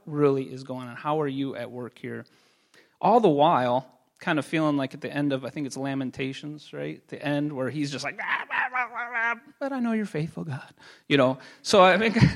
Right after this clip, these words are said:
<laughs> I kind of feel that way overall, you know, just, "I know, God, I know you're faithful, God. I know you're real. I know you're, you're, um, you're good, regardless of what I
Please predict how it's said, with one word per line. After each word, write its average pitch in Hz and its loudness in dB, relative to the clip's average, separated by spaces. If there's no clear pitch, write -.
<laughs> - -20
I - -4
kind 247 0
of 196 0
feel 247 -2
that 151 6
way 156 6
overall, 160 4
you 143 -6
know, 151 -2
just, - -10
"I 160 -14
know, 185 -8
God, 156 -8
I 160 0
know 185 -4
you're 156 -10
faithful, 120 -14
God. 120 -16
I 151 -8
know 170 -6
you're 160 -8
real. 143 -4
I 151 -8
know 160 -6
you're, 147 -10
you're, 147 -4
um, 135 -10
you're 147 -8
good, 135 -2
regardless 139 -2
of 120 -8
what 139 2
I 147 2